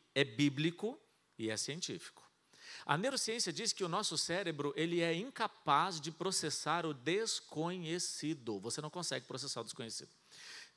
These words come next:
Todos os dias, assim, eu tô ali com a minha filha, minha filha Sofia tem dez anos. Então, às vezes, eu tô falando uma coisa pra ela, ela fala, "Como assim, papai?"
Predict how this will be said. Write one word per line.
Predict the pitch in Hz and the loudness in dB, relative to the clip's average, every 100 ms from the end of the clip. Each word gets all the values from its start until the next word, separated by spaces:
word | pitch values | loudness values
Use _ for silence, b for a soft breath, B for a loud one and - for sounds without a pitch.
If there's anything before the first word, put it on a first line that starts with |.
| _ | _
Todos | - 311 294 240 | 0 2 0 0
os | 202 | 2
dias, | 151 202 160 | 2 2 2
assim, | 151 208 | 0 0
eu | 190 | 0
tô | 180 | 0
ali | 208 180 | 0 0
com | |
a | 185 | -2
minha | 165 | -2
filha, | 135 196 180 | -2 -2 0
minha | 156 | -2
filha | - 175 | 0 0
Sofia | 170 156 180 | 0 0 -2
tem | 175 156 | -2 0
dez | 170 160 | 0 2
anos. | 127 123 123 | 0 0 -4
Então, | 143 196 | -2 0
às | 175 | 2
vezes, | 214 | 2
eu | 208 | 2
tô | 202 | 0
falando | 196 196 214 | 0 0 2
uma | 190 | -2
coisa | 175 185 | 0 0
pra | 185 196 | 0 -2
ela, | 208 | 0
ela | 202 | -2
fala, | 202 180 B B B _ - | -2 -4 B B B _ 0
"Como | 311 311 | 2 4
assim, | 294 - - 240 208 165 | 4 4 0 -2 0 2
papai?" | 135 - 90 | 2 0 -6